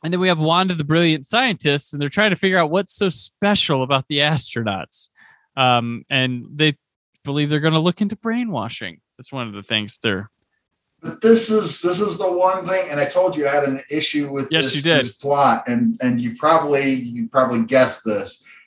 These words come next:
Speaker 2: It's about them using the text from nineteen eighty-six from the, uh, time capsule. Like,
Speaker 1: Mm-hmm.
Speaker 2: all along, the series is set up. They will not use the text
Speaker 1: Yeah.
Speaker 2: and everything from the humans because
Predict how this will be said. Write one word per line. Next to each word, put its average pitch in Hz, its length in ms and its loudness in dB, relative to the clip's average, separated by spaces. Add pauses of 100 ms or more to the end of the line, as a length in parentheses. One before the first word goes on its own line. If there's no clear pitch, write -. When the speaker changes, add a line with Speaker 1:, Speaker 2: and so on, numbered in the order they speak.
Speaker 2:
It's 160 240 0
about 160 580 0
them 135 400 -2
using 139 840 2
the 120 120 -4
text - 440 0
from 117 260 6
nineteen 120 560 2
eighty-six 123 720 0
from 117 540 2
the, 117 460 4
uh, 110 280 -2
time 131 360 -2
capsule. 113 540 -6
Like, 113 140 0
Speaker 1:
Mm-hmm. 156 320 0
Speaker 2:
all 175 360 2
along, 170 440 0
the 113 80 -8
series 156 420 -4
is 127 160 -10
set 151 160 -6
up. - 300 -2 (340)
They 131 180 0
will 147 260 -2
not 135 420 0
use 151 500 2
the 120 140 -6
text - 580 -2
Speaker 1:
Yeah. 175 160 4
Speaker 2:
and 131 80 2
everything 127 480 -2
from 131 320 0
the 127 60 -2
humans 120 680 2
because 117 560 -2